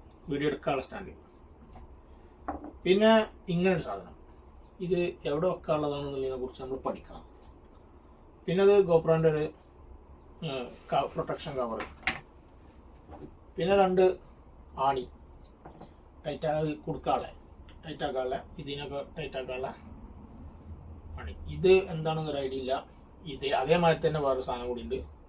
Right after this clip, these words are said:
ഇതൊക്കെ എവിടെ വെക്കാനുള്ളതാണെന്നുള്ളത് ഇനി പഠിക്കണം. ഇതെന്താന്ന് മനസ്സിലായിട്ടില്ല. ഇതെന്താന്ന് മനസ്സിലായിട്ടില്ല.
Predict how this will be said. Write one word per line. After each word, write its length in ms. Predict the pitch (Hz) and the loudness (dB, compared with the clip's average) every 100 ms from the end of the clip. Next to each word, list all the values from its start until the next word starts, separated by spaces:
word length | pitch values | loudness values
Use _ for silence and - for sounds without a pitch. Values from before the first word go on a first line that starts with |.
| - - - - - - - | -20 -20 -18 -20 -20 -20 -20
ഇതൊക്കെ 200 | 160 151 | -8 -4
എവിടെ 120 | 143 156 | 0 0
വെക്കാനുള്ളതാണെന്നുള്ളത് 680 | - 160 156 151 147 147 143 | 0 0 2 0 0 -4 -4
ഇനി 80 | 143 135 | -4 -6
പഠിക്കണം. 360 | 117 - 117 - - - - - - - - - - - - - 147 | -8 -10 -16 -16 -20 -20 -20 -20 -20 -20 -20 -20 -20 -20 -20 -10 0
ഇതെന്താന്ന് 420 | 170 160 156 151 | 2 2 0 -2
മനസ്സിലായിട്ടില്ല. 520 | 131 - 123 117 107 110 - - - - - - - - - - - - - - - - - - 135 | -6 -4 -4 -4 -6 -10 -10 -20 -20 -20 -20 -20 -20 -20 -20 -20 -20 -16 -16 -16 -20 -20 -20 -12 -6
ഇതെന്താന്ന് 460 | 139 175 165 165 170 | 0 2 6 4 4
മനസ്സിലായിട്ടില്ല. 480 | 135 120 117 113 | -4 -6 -8 -6